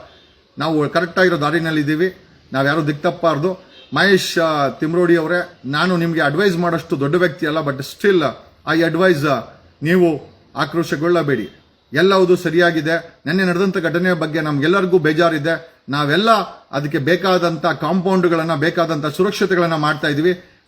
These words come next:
ಸಮಯ ಬಂದ್ರೆ ಮಹೇಶ್, ಆ, ತಿಮ್ರೋಡಿ ಅವರೇ, ಗಿರೀಶ್ ಮಟ್ಟಣ್ಣನವರೇ, ಸೌಜನ್ಯ ಫ್ಯಾಮಿಲಿ ಅವರೇ, ನಾವುಗಳೆಲ್ಲ ಗಾಡಿಗಳು ಎತ್ಕೊಂಡು ಅಲ್ಲಿ ಬರ್ತೀವಿ. ಅವ್ರು ತಂದಿದ್ದು ಎರಡೇ ಎರಡು ಗಾಡಿ, ಎರಡು ಸ್ಕಾರ್ಪಿಯೋ, ಕಿತ್ತೋಗಿರೋ ವ್ಯಾನು, ಅರವತ್ತು ಜನ. ನಾವು ಬಂದ್ರೆ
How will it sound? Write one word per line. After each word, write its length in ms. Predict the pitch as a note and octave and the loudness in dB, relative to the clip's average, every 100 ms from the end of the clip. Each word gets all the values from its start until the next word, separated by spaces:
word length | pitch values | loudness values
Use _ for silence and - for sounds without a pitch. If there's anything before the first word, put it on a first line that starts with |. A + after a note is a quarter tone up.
| - | -4
ಸಮಯ 240 | F3+ G#3+ | 0 2
ಬಂದ್ರೆ 520 | G3 F#3 F#3+ G3+ F#3 | 2 2 2 0 0
ಮಹೇಶ್, 440 | D3+ F#3+ F#3 - F3+ | 0 0 0 0 0
ಆ, 220 | E3+ C#3 - - _ _ | 0 -2 -6 -20 _ _
ತಿಮ್ರೋಡಿ 400 | E3+ F3 F#3+ F3+ | -2 2 4 4
ಅವರೇ, 520 | F3+ E3 F3+ F3+ D#3+ C3 | 4 2 0 0 -2 -2
ಗಿರೀಶ್ 280 | F#3 F3+ | -4 -4
ಮಟ್ಟಣ್ಣನವರೇ, 680 | D#3 D#3 F3+ F3 E3+ D#3 F3+ | -6 -4 -2 -2 -4 -2 -2
ಸೌಜನ್ಯ 460 | F3 E3+ F3 F#3 F3+ | 0 0 0 2 0
ಫ್ಯಾಮಿಲಿ 380 | - E3 F3 E3 | -2 -2 0 0
ಅವರೇ, 460 | D3+ E3 - - _ _ - | 0 -2 -4 -16 _ _ -10
ನಾವುಗಳೆಲ್ಲ 520 | A#2 D3 F#3 E3 F3 | -4 2 2 4 2
ಗಾಡಿಗಳು 360 | E3+ D3 E3 D#3 | 2 0 0 0
ಎತ್ಕೊಂಡು 280 | D3 D#3 C#3 | -2 -4 -4
ಅಲ್ಲಿ 140 | B2 | -4
ಬರ್ತೀವಿ. 460 | A#2+ C3 D#3 A#2+ F2+ - - | -4 -4 -4 -4 -8 -18 -6
ಅವ್ರು 200 | D3+ F3+ | -2 0
ತಂದಿದ್ದು 320 | F3+ G3 F#3+ | 2 2 4
ಎರಡೇ 180 | F3 F3+ | 4 4
ಎರಡು 180 | G3+ F3+ | 2 2
ಗಾಡಿ, 220 | E3 D3+ | 0 0
ಎರಡು 180 | C#3+ C#3+ | -2 -4
ಸ್ಕಾರ್ಪಿಯೋ, 540 | - F3+ F3+ F3+ G3 | -4 -4 -4 -4 -4
ಕಿತ್ತೋಗಿರೋ 500 | F#3 E3+ F#3 F#3 F3 | -4 -4 0 2 2
ವ್ಯಾನು, 340 | D#3 D#3+ F3 F3 | 2 0 0 0
ಅರವತ್ತು 360 | D3+ D#3+ D#3 | 0 -2 -4
ಜನ. 180 | B2+ C#3+ D#3 - - - - | -2 -2 -2 -6 -14 -20 -6
ನಾವು 180 | D3 F3 | 0 2
ಬಂದ್ರೆ 640 | D#3+ G3+ G3+ D3+ - - | 4 4 4 2 0 -16